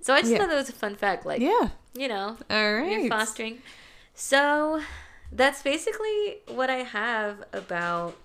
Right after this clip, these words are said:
Speaker 1: reincarnation and past lives. Do you have any questions, any closing statements?
Speaker 2: Um,
Speaker 1: <laughs>
Speaker 2: I don't think so. Uh, at least not for me. Dear
Speaker 1: If
Speaker 2: listeners, go ahead.
Speaker 1: If you or I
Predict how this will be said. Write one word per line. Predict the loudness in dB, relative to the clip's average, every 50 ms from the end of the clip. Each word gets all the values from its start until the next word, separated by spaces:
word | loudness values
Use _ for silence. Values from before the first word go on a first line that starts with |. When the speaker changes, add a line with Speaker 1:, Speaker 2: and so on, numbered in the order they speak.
| -20 _ -6
Speaker 1:
reincarnation | -4 -4 -4 -4 -6 -6 -6 -6 -6 -10 -12
and | -12 -10
past | -8 -8 -8 -8 -6
lives. | -4 -4 -4 -4 -4 -6
Do | -6 -6
you | -4
have | -4 -4 -6 -6 -6
any | -10 -12 -12 -10 -10 -10 -10 -10 -12 -12 -14 -16 -20 -20 _ _ -20 -20 _ -20 -20 _ _
questions, | -2 -2 -2 -2 -4 -8 -8 -6
any | -6 -6 -6
closing | -6 -6 -6 -6 -6 -8 -10
statements? | -8 -8 -6 -6 -6 -6 -8 -8 -8 -10 -8 -2 0
Speaker 2:
Um, | 2 2 4 4 4 4 4 2 2 2 0 -2 -4 -8 -14 -20 -20 -20 -16 -14 -12
Speaker 1:
<laughs> | -12 -12 -14 -16 -18 -20 -16 -6 -4
Speaker 2:
I | -2 0 0 2 2 2 2 2 2 2 2 2 0 -2 -4 -10 _ _ _ _ _ _ _ _ _ -20 -20 -20 _ _ -6 -6 -6 -6 -4
don't | 0 4 4 4 4 2 0 -2
think | -4 -4 -4 -4
so. | -6 -6 -6 -6 -6 -8 -10 -14 -20 -20 -20 -20 -20 -6 0
Uh, | 2 4 6 6 6 6 6 4
at | 2 0 -2
least | -2 -2 -4 -4 -4
not | -4 -4 -2
for | 0 0
me. | 2 2 0 0 -4 -8 -8 -2
Dear | 0 2 2 4
Speaker 1:
If | 2
Speaker 2:
listeners, | 2 0 -2 -2 -4 -6 -8 -8 -10 -12 -14 -16 -6
go | -4 -2
ahead. | -2 -2 -4 -8 -14 -20 -12 -4
Speaker 1:
If | -2 -2 -2 -4 -6
you | -4 -2 0 0 0
or | 0 0 0 0 0
I | 0 0 0 -2 -2 -4 -6 -8 -10 -12 -12